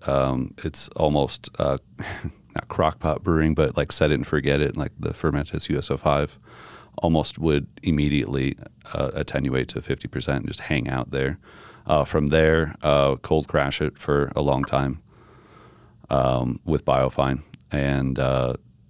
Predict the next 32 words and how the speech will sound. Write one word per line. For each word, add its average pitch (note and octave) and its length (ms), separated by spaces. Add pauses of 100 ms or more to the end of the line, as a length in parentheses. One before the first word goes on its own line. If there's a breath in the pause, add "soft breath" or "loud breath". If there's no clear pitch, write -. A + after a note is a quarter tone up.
get D2+ 160
her D2 80
nice C#2+ 260
and C#2 120
clear. F2 300 (220)
And D#2+ 200
then, D#2 460 (140)
uh, D#2 320
from D#2+ 260
there, E2+ 340 (680 soft breath)
it's - 140
ready E2 180
to D#2 80
use. F#2+ 380 (500 loud breath)
Yeah, F2 340 (300)
uh, D#2 100 (120)
we F#2+ 140
don't, F#2 360
<laughs> - 1200
this F2 140
sounds G#2 260
funny, F2+ 280
but, C#2 160
like, D2 120
we D#2 80
just D#2 200
don't D#2+ 260
really D#2+ 340
go, D2 540 (320)
we F#2 120
just E2+ 300
stumbled D#2 560